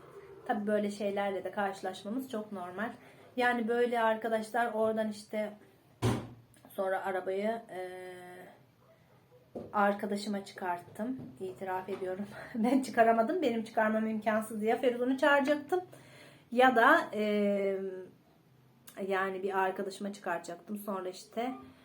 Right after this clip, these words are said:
e, arkadaşıma dedim ki hani benim dedim arabayı, e, o da motoruyla gelmiş. Allah'tan şey yapmamış yani.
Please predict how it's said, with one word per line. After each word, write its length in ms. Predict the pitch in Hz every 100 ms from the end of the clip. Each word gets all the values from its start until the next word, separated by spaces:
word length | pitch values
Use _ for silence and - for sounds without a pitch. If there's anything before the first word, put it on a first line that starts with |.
| - - - - -
e, 140 | 214
arkadaşıma 600 | 208 208 214 233 - 254
dedim 260 | 247 262 262
ki 100 | 254
hani 180 | 233 226
benim 220 | 233 240
dedim 200 | 226 220
arabayı, 560 | 220 220 220 226 226 208
e, 560 | 208 208 202 196 196 202 - - -
o 100 | 240
da 80 |
motoruyla 460 | 285 269 294 311 302
gelmiş. 720 | 285 285 285 392 523 - - _ _ _
Allah'tan 520 | 226 247 262 262 403
şey 220 | 392 294 262
yapmamış 540 | 262 254 220 196 -
yani. 280 | 185 175